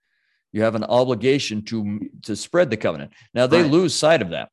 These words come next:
Speaker 1: Uh, Jacob's descendants lose sight of that. So, a-, and, and I think it's interesting that it's only in the book of Abraham. It's not in the Old Testament. So when Nephi has this vision where they take out covenants and, and, uh, truth from the Bible, I think that has to be one of the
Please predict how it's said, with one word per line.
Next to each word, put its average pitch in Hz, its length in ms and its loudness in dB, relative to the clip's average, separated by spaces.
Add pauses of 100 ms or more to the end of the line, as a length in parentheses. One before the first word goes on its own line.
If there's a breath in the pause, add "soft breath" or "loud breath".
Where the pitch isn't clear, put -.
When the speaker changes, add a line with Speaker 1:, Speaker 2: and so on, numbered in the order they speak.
(540 soft breath)
Speaker 1:
Uh, 95 220 2
Jacob's 117 640 -2
descendants 127 500 -2
lose 127 200 -2
sight 117 200 2
of 107 80 -2
that. 104 340 0
So, - 200 -6
a-, 107 40 0 (380)
and, 107 280 -2
and 107 200 -2
I 101 160 0
think 117 220 -6
it's 107 120 -8
interesting 107 420 -4
that 104 100 -4
it's - 100 -8
only 113 200 -2
in 131 80 -2
the 123 60 -2
book 101 160 -6
of 98 80 -12
Abraham. 107 300 0
It's 92 140 -8
not 107 100 0
in 104 80 -4
the 98 160 -2
Old 101 220 -4
Testament. 101 440 -6 (320 loud breath)
So 104 220 -2
when 104 300 -2
Nephi 120 240 0
has 101 240 0
this 98 120 -6
vision 101 300 -4
where 98 140 -4
they 95 120 -4
take 104 280 -6
out 95 180 -4
covenants 101 500 -4
and, 92 360 -8
and, 92 380 -6
uh, 92 140 -6
truth 120 360 -4
from 98 260 -8
the 92 80 -8
Bible, 98 520 -2 (360 soft breath)
I 110 60 -6
think 110 160 -4
that 107 160 2
has 107 200 0
to 104 60 -10
be 104 80 -2
one 104 180 -2
of 101 80 -2
the 98 240 -6